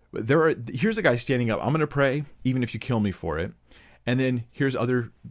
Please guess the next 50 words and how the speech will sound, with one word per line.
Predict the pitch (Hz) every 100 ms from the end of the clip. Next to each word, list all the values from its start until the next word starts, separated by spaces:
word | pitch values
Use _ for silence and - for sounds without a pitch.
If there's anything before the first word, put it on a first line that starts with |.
| -
Christians | - 135 160 131 123
all | 120
over | 165 196
the |
place | 90 87 85
going, | 95 98
"Yeah, | 101 120 117
I | 110
probably | 110 120 117
should | 117 98
pray. | 110 101 98 95 - _ _ _ _ _ _ _ _ -
I |
haven't | 104 117
prayed | 107 101
in, | 98
like, | 90
a, | 85 -
two | - 110
weeks." | 101 90 - - - _ _ _ _ _ _ _ _ _ _ _ _
I'm | 95
just | 101 -
like, | 101 87 - _ _ _ _ _ _ _ _
"This, | 120 117 - 120
you, | 127 -
you | 123
think | 143 180
it's | - 120
a |
prayer | - 127 135
issue. | 104 - - - _ _ _
It's | 131 123
a | 98
love | 87 107 147 -
issue." | 78 - - - _ _ _ _
That's | 113 131
what | 151
we're | 117
getting | 110 131 101
at. | -
This | 107
is | 117
actually | 117 - 113
a | 98
love | 101 127
issue. | 90 85 - - -
So | - 123
if |
you | 110
fix | 107 143
the, | -